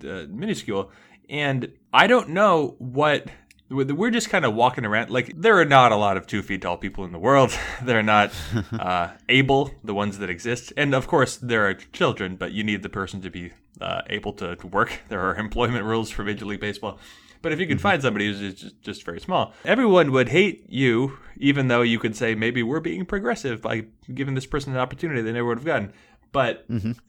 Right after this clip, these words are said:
Speaker 1: you would have to draft a rule, right? Like, if this person were
Speaker 2: Mm-hmm.
Speaker 1: in good enough health and he was able to get in the box and he had an O B P of, like, I don't know, nine seventy-five or something absurd,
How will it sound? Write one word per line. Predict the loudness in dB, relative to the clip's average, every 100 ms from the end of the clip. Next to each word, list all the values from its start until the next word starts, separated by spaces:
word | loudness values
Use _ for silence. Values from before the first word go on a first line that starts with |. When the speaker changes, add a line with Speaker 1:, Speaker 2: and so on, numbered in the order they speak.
| -14 -4
Speaker 1:
you | 2
would | 2
have | 2 4 6 6 4
to | 0 0 0 -6 _ _ _ _ -8
draft | -2 -2 -2
a | -6
rule, | -4 -2 -2 -2 -8 -20 -4
right? | 0 0 -4 -14 _ -4
Like, | 0
if | 2 0
this | -2
person | 0 0 0
were | 2
Speaker 2:
Mm-hmm. | 2 2
Speaker 1:
in |
good | 0 2
enough | 2 2
health | 2 2 2 -4 -20 _
and | 2 4
he | 2
was | 0 0
able | 0 0
to | -2 -2
get | -4 -4
in | -4
the | 0
box | 4 4 4
and | -4
he | -2 -4 -4
had | -4 -2
an | 0
O | -2
B |
P | -4 -4
of, | -2
like, | -2 -2
I | -2
don't | -2
know, | -4
nine | -2 2 2 2 0
seventy-five | -2 -2 -2 -4 -2 2 4 2
or | -4
something | -4 -4 -4
absurd, | -4 0 2 0